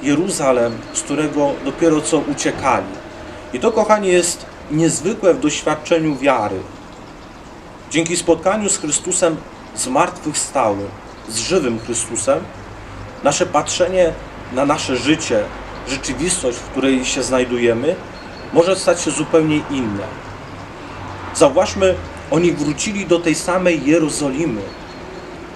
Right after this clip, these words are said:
To nie Jerozolima się zmieniła, ale to oni się zmienili pod wpływem spotkania Chrystusa. Podobnie jest w naszym życiu wiary. Dzięki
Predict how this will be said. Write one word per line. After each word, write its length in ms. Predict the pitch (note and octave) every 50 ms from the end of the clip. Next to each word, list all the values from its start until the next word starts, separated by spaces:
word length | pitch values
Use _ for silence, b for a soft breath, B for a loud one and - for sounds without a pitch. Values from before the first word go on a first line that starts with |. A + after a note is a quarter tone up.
| - - - - - -
To 200 | - D#3+ D#3 C#3+ -
nie 140 | D3+ D#3+ F3
Jerozolima 640 | E3+ F3 E3+ E3 D#3+ D#3+ D#3+ D#3+ E3 A#3 A3+ D#3+ D3+
się 160 | - - C3+
zmieniła, 540 | A#2 A2+ B2 B2+ A#2+ A#2+ A#2 A2 G#2 G2+ G2 - - - - - - - - - - - - - - - - -
ale 280 | - C#4+ C#4+ C#4 C4+ - - - - - - - - - - - - -
to 120 | - - -
oni 260 | D#3+ F3 F#3 E3+ C#3
się 180 | - - C#3 B2
zmienili 540 | A#2 A#2+ B2 B2 A#2+ A#2+ B2+ C3 C#3+ D#3+ F#3 F#3+ - - - - - -
pod 140 | D3+ C#3+ C#3+
wpływem 520 | - - - D#3 E3 D3+ D3+ D#3 D3 C#3+ - - - - - - - - -
spotkania 580 | - - - - - - - C#3+ D3 C#3+ C3+ C3
Chrystusa. 600 | C3 - C3 B2+ - - G#2+ G2 - - - G#2 G#2 - - - - - - - - - - - - - - - - - - - - - -
Podobnie 380 | D#3+ D#3+ F3 G3+ G#3+ A3 G3+
jest 320 | G3 F#3+ F3+ F3 - - - - - - - - - - - - - - - - - - - - - - - - - - - - -
w 40 | C3+
naszym 340 | D#3 E3 F#3 - - E3 D3
życiu 280 | D3+ D3 - - D3
wiary. 420 | B2+ B2 B2+ A#2+ A2 G#2 F#2+ F#2+ G2 G2 - - - - - - - - - - - - - - - - - - - - - - - -
Dzięki 420 | C#3+ E3 E3 E3 E3+ E3 D#3